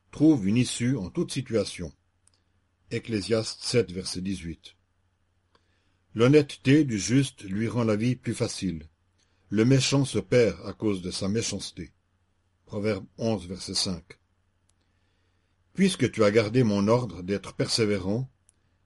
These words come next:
moi aussi je te garderai de la période de malheur qui va venir sur le monde entier pour mettre à l'épreuve les habitants de la terre. Apocalypse trois, verset dix.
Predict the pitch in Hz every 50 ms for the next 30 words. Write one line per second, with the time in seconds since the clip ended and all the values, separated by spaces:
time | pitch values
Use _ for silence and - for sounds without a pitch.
0 | _ _ - 117 123 147 147 120 - - 110 98 80 82 - - 101 92 - 104
1 | 95 120 123 117 107 110 104 98 117 123 120 104 101 95 95 95 - 131 120 101
2 | 107 110 117 117 110 101 104 92 85 101 104 107 107 104 101 101 104 101 - -
3 | 101 90 92 92 90 104 104 104 107 104 98 - - 101 95 92 90 87 85 85
4 | 87 92 113 127 131 - - 98 98 98 - _ _ _ _ _ _ _ _ _
5 | _ - - 110 107 117 131 135 131 - 113 107 107 95 - - 113 120 120 107
6 | 101 98 95 92 98 117 113 113 107 - - 120 113 104 101 98 101 95 - 107
7 | 95 87 82 - - _ _ _ _ _ _ _ _ _ _ _ _ _ _ _
8 | _ _ _ - - - - 110 - - 113 107 107 95 - - _ - 104 107
9 | 101 87 90 92 - - 95 87 90 87 - - - -